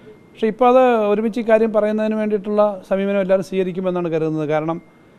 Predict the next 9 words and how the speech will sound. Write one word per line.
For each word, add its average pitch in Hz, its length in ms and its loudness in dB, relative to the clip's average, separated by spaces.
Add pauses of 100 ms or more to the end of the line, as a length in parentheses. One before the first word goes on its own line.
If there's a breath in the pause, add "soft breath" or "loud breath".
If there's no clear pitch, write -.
(180 soft breath)
ഇന്നിപ്പോൾ 196 300 0
എല്ലാവർക്കും 196 480 2
അറിയാം, 175 220 -2 (480)
പ്രധാനപ്പെട്ട 190 540 0 (140)
സാമ്പത്തിക 190 540 0
ശാസ്ത്രജ്ഞന്മാരുൾപ്പെടെ 185 840 -2 (180)
വ്യത്യസ്ത 233 440 0
അഭിപ്രായമുള്ളവരുണ്ട്. 202 720 2 (260)
രാഷ്ട്രീയമായ 220 640 -2